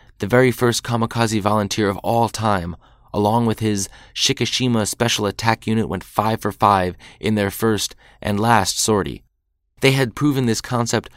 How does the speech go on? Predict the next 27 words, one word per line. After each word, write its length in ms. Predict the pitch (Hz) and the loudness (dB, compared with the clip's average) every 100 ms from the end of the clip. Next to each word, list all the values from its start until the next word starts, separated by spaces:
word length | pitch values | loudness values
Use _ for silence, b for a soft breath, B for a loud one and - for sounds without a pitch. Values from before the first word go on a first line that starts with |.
| b b | b b
not 220 | 117 127 | 2 2
only 160 | 123 98 | 2 -2
possible, 500 | - 147 139 113 95 | 4 4 4 0 0
but 200 | 101 - b b b | 0 -2 b b b
hugely 420 | 170 180 117 120 | 2 2 2 -2
successful, 720 | - - - 123 - 65 - _ _ _ _ _ _ _ | -4 -4 -2 -2 -2 -8 -10 _ _ _ _ _ _ _
solidifying 800 | - 123 120 131 123 127 131 131 | 0 2 4 2 0 0 0 0
this 220 | 117 - | -2 -2
moment 340 | 117 110 101 - B B - | 0 2 0 -6 B B -4
as 140 | 101 | -2
an 100 | 98 | -2
epochal 540 | - - 127 - 104 101 | -6 -2 0 0 -4 -8
tactical 600 | - 120 120 123 113 95 | -4 -2 -2 -4 -4 -4
turning 440 | - 120 104 80 | -4 -4 -4 -6
point. 420 | - 73 50 - _ _ _ _ _ - | -10 -14 -14 -20 _ _ _ _ _ 0
Not 180 | 123 | 2
only 220 | 127 131 117 | 2 2 2
that, 260 | 120 127 | 2 2
but 100 | 131 | 2
it 60 | 117 | 2
was 160 | 110 | 2
a 80 | 101 | 0
sorely 640 | 95 - - 143 139 123 120 | 0 0 2 2 2 2 0
needed, 400 | 110 104 101 95 B B | 0 0 -2 -4 B B
massive 500 | 101 123 127 117 95 | -2 0 0 -2 -2
morale 360 | 104 101 95 | 2 4 4
boost. 380 | 82 76 - - | 0 -6 -8 -14